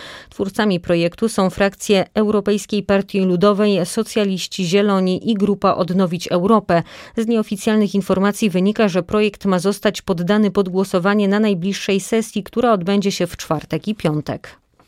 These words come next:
Ojciec Święty Franciszek wezwał Polaków do modlitwy za Kościół i całą ludzkość, szczególnie za tych, którzy cierpią w tym trudnym czasie. W obliczu pandemii koronawirusa papież po raz kolejny łączył się z wiernymi w trakcie audiencji generalnej za pośrednictwem mediów.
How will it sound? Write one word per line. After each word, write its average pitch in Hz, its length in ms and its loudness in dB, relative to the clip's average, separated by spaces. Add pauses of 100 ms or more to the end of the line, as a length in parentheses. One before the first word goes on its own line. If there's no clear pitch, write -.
(1500)
Ojciec 226 300 -2
Święty 220 300 2
Franciszek 202 520 0
wezwał 202 380 2
Polaków 202 460 0
do 190 100 2
modlitwy 190 500 0
za 185 160 0
Kościół 220 460 -2
i 202 100 0
całą 214 380 2
ludzkość, 202 680 -2
szczególnie 214 640 2
za 190 140 2
tych, 214 320 -2
którzy 190 340 0
cierpią 208 440 0
w 190 80 -6
tym 190 220 0
trudnym 175 440 0
czasie. 190 460 0 (380)
W 175 60 0
obliczu 190 360 0
pandemii 190 440 2
koronawirusa 190 720 0
papież 202 420 -2
po 208 140 0
raz 196 200 0
kolejny 208 440 2
łączył 208 360 0
się 190 160 0
z 175 80 -4
wiernymi 180 440 2
w 170 60 -8
trakcie 196 380 0
audiencji 196 460 0
generalnej 190 580 2
za 214 140 0
pośrednictwem 185 880 -2
mediów. 180 460 0